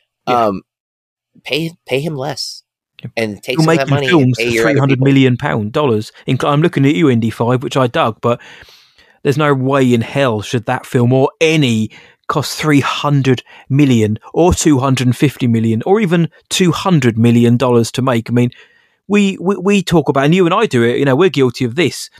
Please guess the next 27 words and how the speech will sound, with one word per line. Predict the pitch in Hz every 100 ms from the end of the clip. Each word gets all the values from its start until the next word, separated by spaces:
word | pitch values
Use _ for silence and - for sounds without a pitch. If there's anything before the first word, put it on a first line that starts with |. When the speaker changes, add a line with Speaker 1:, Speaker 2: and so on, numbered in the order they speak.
| _ _ _ -
Speaker 1:
as | 135
well | 151 180 135
as |
anybody | 139 135 127 147
else. | 139
We | 151
go, | 147 - - -
we | 156
very | 156 196
flippantly | - - 202 - 156 127 123
talk | 175 -
about | 127 117 117 - -
budgets. | 143 123 233 - - _ _ -
"Oh, |
that's | 160 135
a |
two | 185
hundred | 151 131
million | 135 127 120
dollar | 123 113
film. | - 117 104 _ _ -
Oh, |
that's | 160 156
a |
two | - 151
hundred | 123
fifty," | 135 135